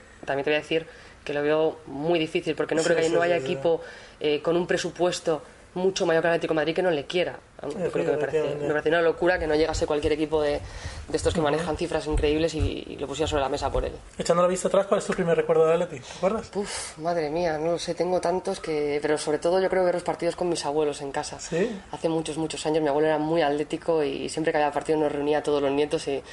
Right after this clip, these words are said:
Speaker 1: y nos inculcaba el, el sufrimiento ya de pequeños
Speaker 2: Y
Speaker 1: de
Speaker 2: para alguien que ha vivido el, el día a día en la carretera con el Atlético de Madrid, ese sí que es difícil. ¿Cuál es tu mejor recuerdo con el Atlético de Madrid?
Speaker 1: Pues mira, mm, he vivido muchos, porque han sido muchos viajes, buenos y malos, nos ha pasado de todo.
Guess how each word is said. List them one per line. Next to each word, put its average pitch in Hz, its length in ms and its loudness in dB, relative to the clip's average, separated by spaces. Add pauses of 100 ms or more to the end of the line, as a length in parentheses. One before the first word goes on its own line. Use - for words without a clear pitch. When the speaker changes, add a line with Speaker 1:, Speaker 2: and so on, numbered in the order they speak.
(140)
Speaker 1:
y 151 40 2
nos 143 140 -2
inculcaba 143 680 0
el, 139 240 -4
el 160 80 -4
sufrimiento 160 420 0
ya 156 120 4
de 151 80 4
pequeños 160 400 0
Speaker 2:
Y 156 40 2
Speaker 1:
de 143 60 -2
Speaker 2:
para 151 180 6
alguien 160 200 0
que 202 60 6
ha 196 40 8
vivido 190 300 6
el, 170 320 6
el 139 500 4
día 170 200 4
a 165 60 4
día 165 420 4
en 160 120 0
la 143 120 4
carretera 151 480 4
con 147 100 4
el 143 60 4
Atlético 151 240 4
de 156 80 4
Madrid, 156 160 2
ese 175 160 -4
sí 190 100 -2
que 151 120 -4
es 127 40 -6
difícil. 135 400 -6 (140)
¿Cuál 160 160 4
es 160 60 -4
tu 208 80 2
mejor 170 260 2
recuerdo 131 260 0
con 135 140 -2
el 135 60 -6
Atlético 139 240 -4
de 135 80 -4
Madrid? 135 120 -12 (680)
Speaker 1:
Pues 175 800 2
mira, 190 320 2 (240)
mm, 165 580 -2
he - 120 4
vivido 240 340 2
muchos, 196 460 0
porque 165 240 -2
han 165 80 0
sido 180 180 2
muchos 170 340 0
viajes, 165 460 0
buenos 170 340 0
y 156 60 0
malos, 160 400 0
nos 151 120 -2
ha 160 40 -6
pasado 170 320 0
de 139 120 0
todo. 165 340 0